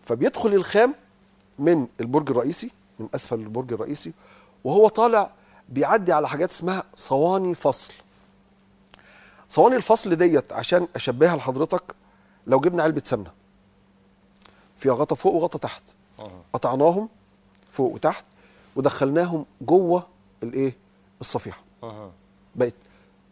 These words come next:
Speaker 1: صينيه.
Speaker 2: صحيح.
Speaker 1: دي بقت صينيه. طيب، هي مصمطه، لو احنا دخلنا الخام من تحت
Speaker 2: مقفوله، مش
Speaker 1: مقفولة.
Speaker 2: هيعدي اساسا.
Speaker 1: ص-، صح الكلام؟
Speaker 2: صحيح.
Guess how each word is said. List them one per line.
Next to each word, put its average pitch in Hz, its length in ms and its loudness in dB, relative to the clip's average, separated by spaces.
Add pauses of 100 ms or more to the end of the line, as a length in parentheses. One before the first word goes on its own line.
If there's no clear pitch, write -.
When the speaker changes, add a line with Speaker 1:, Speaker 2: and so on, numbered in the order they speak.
(180)
Speaker 1:
صينيه. 131 400 -4 (640)
Speaker 2:
صحيح. 123 160 -6
Speaker 1:
دي 151 100 -2
بقت 135 260 -2
صينيه. 98 240 -14 (520)
طيب، 107 180 2 (100)
هي 196 140 10
مصمطه، 226 440 6 (680)
لو 123 160 6
احنا 160 180 2
دخلنا 156 360 2
الخام 208 380 8 (340)
من 131 120 -4
تحت - 260 4 (580)
Speaker 2:
مقفوله، 110 560 -6
مش 101 120 -10
Speaker 1:
مقفولة. 101 260 4
Speaker 2:
هيعدي 110 200 0
اساسا. 95 320 -12 (200)
Speaker 1:
ص-، - 60 -16
صح 101 320 -2
الكلام؟ 147 280 6
Speaker 2:
صحيح. 98 260 -10